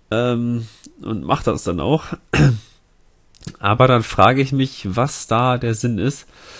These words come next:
Denn jetzt einfach mal ein Beispiel. Ich habe, sagen wir mal, einen, äh, i sieben dreitausendsiebenhundertsiebzig K, also Ivy Bridge. Und den habe ich auf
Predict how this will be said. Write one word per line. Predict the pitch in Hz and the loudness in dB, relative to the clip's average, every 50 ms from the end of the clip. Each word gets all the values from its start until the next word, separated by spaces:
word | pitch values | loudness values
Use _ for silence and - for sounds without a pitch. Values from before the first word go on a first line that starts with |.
| - - - - _ - | -20 -20 -20 -20 _ -12
Denn | - 78 104 110 117 110 98 90 | -6 -2 0 0 2 0 -2 -2
jetzt | 92 104 101 - - - | -2 -2 -2 -2 -4 -4
einfach | - 113 110 110 113 104 | -2 -2 -2 -2 -4 -4
mal | 110 101 101 | -2 -2 -2
ein | 104 98 | -2 0
Beispiel. | - 82 92 101 98 - - - 92 71 - - _ _ - - - - - - - _ - | 2 2 2 2 2 0 -4 -4 -4 -4 -4 -8 _ _ -20 -20 -20 -20 -20 -20 -20 _ 0
Ich | - 165 165 - - - 147 | 0 0 0 0 -4 0 2
habe, | 135 139 139 147 143 143 139 139 139 - - _ _ _ _ _ _ _ _ - | 4 4 4 4 4 4 6 4 4 2 0 _ _ _ _ _ _ _ _ -8
sagen | - 113 120 127 127 127 127 127 | -6 -4 2 4 4 4 4 4
wir | 120 117 | 2 4
mal, | 113 117 117 117 113 - | 4 6 6 6 4 4
einen, | - 85 107 117 113 110 110 107 104 110 110 110 104 98 95 - - _ _ - - | 2 2 4 4 4 4 4 2 2 0 -2 -2 -2 -2 -4 -4 -6 _ _ -14 -10
äh, | - 76 76 80 80 80 82 80 76 69 - - - - - - - - - - - | -6 -4 -2 -2 -2 -2 -2 -4 -4 -4 -4 -4 -4 -4 -4 -4 -6 -6 -8 -8 -4
i | 190 190 185 170 | 0 2 2 2
sieben | 147 147 156 156 156 147 139 139 135 135 131 127 127 127 117 - - - - - | 2 0 -2 -2 -2 -2 -2 -2 0 0 0 0 0 -2 -4 -6 -12 -20 -14 -6
dreitausendsiebenhundertsiebzig | - 120 117 139 139 - 139 131 131 127 131 127 123 123 117 110 101 98 110 123 135 135 120 127 127 123 113 107 - 113 107 - - 98 92 - | -2 2 2 2 4 4 4 4 4 4 2 0 0 0 0 0 -2 0 2 2 2 2 4 2 2 2 2 2 0 -4 -4 -4 -4 -4 -2 -2
K, | - 110 107 139 175 220 202 - - | 2 2 4 4 4 2 0 -2 -4
also | 131 135 113 113 101 104 95 - | -6 -4 -4 -4 -2 -2 -4 -2
Ivy | 95 135 156 151 175 160 | 0 -2 0 0 0 0
Bridge. | 151 151 165 175 170 - - - - - - - - - - - - - - - - - | 0 0 -2 -2 -2 -6 -16 -16 -18 -20 -20 -20 -20 -20 -20 -20 -20 -20 -20 -20 -16 -8
Und | - 113 139 139 139 139 139 139 135 - - - | -2 2 4 4 4 4 2 0 -2 -4 -4 0
den | 139 139 131 127 | 2 4 4 6
habe | 131 131 131 | 4 4 4
ich | 123 - - | 2 0 2
auf | 82 113 117 113 113 - - - | 4 6 6 4 4 0 -6 -12